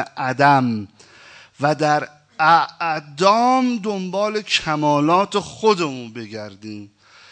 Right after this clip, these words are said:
و آیان و بانوان محترم این معنا را می‌دانند که اگر ما تعبیر بکنیم نظامی به نام نظام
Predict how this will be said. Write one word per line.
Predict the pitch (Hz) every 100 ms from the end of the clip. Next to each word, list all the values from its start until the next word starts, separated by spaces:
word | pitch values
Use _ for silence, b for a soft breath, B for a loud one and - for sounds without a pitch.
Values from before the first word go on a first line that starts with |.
| B B -
و | 139 147 143 131
آیان | 139 139 143 147 156 160 139
و | 120
بانوان | 120 127 135 135 127
محترم | 127 120 117 - 123 76
این | 67 69
معنا | 69 67 71 71
را | 65 62
می‌دانند | 55 175 208 196 202 190
که | - 214 170
اگر | 151 143 135
ما | 131
تعبیر | 131 - 139 135 139 139
بکنیم | 131 127 139 135 135 131 131
نظامی | 139 139 123 156 175 151 135 127
به | 113 131
نام | 131 127 123 127 127 127
نظام | 131 120 123 123 120